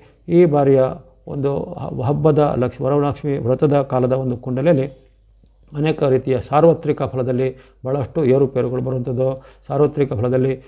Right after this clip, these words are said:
ಈ ಆರ್ಥಿಕವಾದ ಸುಧಾರಣೆಗೆ ಸ್ವಲ್ಪ ತೊಂದರೆಗಳು ಬರುವಂಥದ್ದು, ಆರ್ಥಿಕವಾಗಿ ಹಿನ್ನಡೆಗಳಾಗುವಂಥದ್ದು, ಸಾರ್ವತ್ರಿಕ ಫಲದಲ್ಲಿ ಹಲವಾರು ಈ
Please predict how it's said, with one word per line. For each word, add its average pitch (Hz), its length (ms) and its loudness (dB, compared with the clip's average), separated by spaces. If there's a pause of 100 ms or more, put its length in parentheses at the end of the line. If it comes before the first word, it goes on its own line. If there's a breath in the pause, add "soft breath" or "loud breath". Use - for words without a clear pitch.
(160 loud breath)
ಈ 139 140 0
ಆರ್ಥಿಕವಾದ 131 800 -2
ಸುಧಾರಣೆಗೆ 127 500 -2
ಸ್ವಲ್ಪ 123 200 -6
ತೊಂದರೆಗಳು 127 500 -2
ಬರುವಂಥದ್ದು, 127 420 -4 (380 loud breath)
ಆರ್ಥಿಕವಾಗಿ 135 640 0
ಹಿನ್ನಡೆಗಳಾಗುವಂಥದ್ದು, 127 1000 -2 (340 loud breath)
ಸಾರ್ವತ್ರಿಕ 147 500 0
ಫಲದಲ್ಲಿ 131 420 0 (400 soft breath)
ಹಲವಾರು 143 480 2 (300)
ಈ 143 120 0